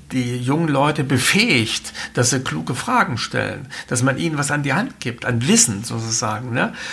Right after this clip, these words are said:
Äh, dass sie sagen, mit diesem Wissen dann in der Lage sind zu hinterfragen, ne? Und das lässt sich natürlich, äh, in der Schule vermitteln, das lässt sich aber gerade auch an historischen Orten,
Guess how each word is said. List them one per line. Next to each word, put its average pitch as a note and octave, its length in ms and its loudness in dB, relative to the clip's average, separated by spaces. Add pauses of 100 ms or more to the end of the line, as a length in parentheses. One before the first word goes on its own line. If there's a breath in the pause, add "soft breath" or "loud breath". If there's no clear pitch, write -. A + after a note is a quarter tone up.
(140 loud breath)
Äh, A#2+ 520 2
dass C3+ 160 -2
sie C3 80 -4
sagen, C3+ 300 2
mit D#3+ 220 -2
diesem C#3+ 320 -2
Wissen C#3 320 0
dann C3 280 0 (260 loud breath)
in C#3+ 80 -2
der C3 100 4
Lage F3 320 4
sind A#2 240 0
zu B2 140 2
hinterfragen, A2+ 800 0
ne? E3 200 -2 (240 loud breath)
Und A#2 240 0
das E3+ 240 4
lässt D#3 240 0
sich D3+ 120 -4
natürlich, D#3 560 -4
äh, C3 640 -2 (320 loud breath)
in B2+ 100 0
der A#2 80 4
Schule D#3 320 2
vermitteln, F3+ 480 2
das C3 140 -2
lässt C3 180 0
sich C3 160 0
aber C3 300 0
gerade C3 320 0
auch C3 160 0
an C3 160 0
historischen C3 600 0
Orten, D#3+ 400 0